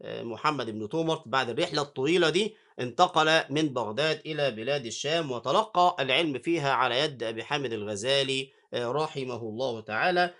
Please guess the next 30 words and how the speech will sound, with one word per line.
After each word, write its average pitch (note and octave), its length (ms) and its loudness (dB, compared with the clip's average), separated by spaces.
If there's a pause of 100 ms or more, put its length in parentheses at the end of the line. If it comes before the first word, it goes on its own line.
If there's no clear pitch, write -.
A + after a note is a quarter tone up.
(140)
آه، B2+ 100 -4
ثم G#3 380 4
عاد D#3 400 6
بعد A#2+ 240 2
ذلك C#3+ 460 0
إلى C#3 280 0
مدينة C#3 520 0 (120)
الإسكندرية C#3 1000 0
مرة B2+ 360 -2
أخرى، C3+ 520 -2
ثم A#3 240 8
بعد E3+ 220 6
ذلك E3 420 4
عاد D3+ 560 6 (320)
إلى D3+ 300 4
بلاد B2 400 0
المغرب. E3 640 4 (220)
دي C#3+ 140 4
الرحلة، D#3+ 500 2
آه، C3+ 400 4
التي، D3 420 -2
يعني، D3 440 2
آه، A#2 280 -4
عاشها D3 600 2
محمد C3 600 -4
بن A#2 240 -8
تومرت. F2 440 -10 (640)
آه، A2 1300 -4 (140)
أتى A3 280 2
محمد E3+ 580 0